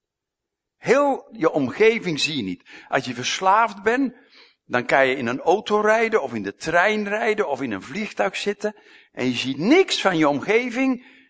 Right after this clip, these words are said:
Je ziet alleen maar waar je mee bezig bent. Als je nou heel diep in nood bent, is dat ook zo. Als je diep in nood bent,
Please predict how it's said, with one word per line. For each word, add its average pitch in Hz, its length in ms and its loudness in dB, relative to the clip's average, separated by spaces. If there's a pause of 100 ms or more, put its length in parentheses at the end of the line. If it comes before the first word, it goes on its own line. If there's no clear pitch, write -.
Je 123 220 -4
ziet 120 220 -6
alleen 208 300 -4
maar 220 680 -6
waar 139 240 0
je 139 100 -2
mee 120 200 -4
bezig 87 500 -8
bent. - 220 -16 (520)
Als 147 140 -2
je 156 60 2
nou 139 200 2
heel 226 240 2
diep 220 180 0
in 190 180 -2
nood 269 420 2
bent, 117 200 -2
is 143 120 -8
dat 143 180 -4
ook 135 220 -6
zo. - 300 -12 (1400)
Als 98 120 -18
je 240 120 -10
diep 294 240 2
in 175 120 2
nood 233 300 2
bent, 254 320 0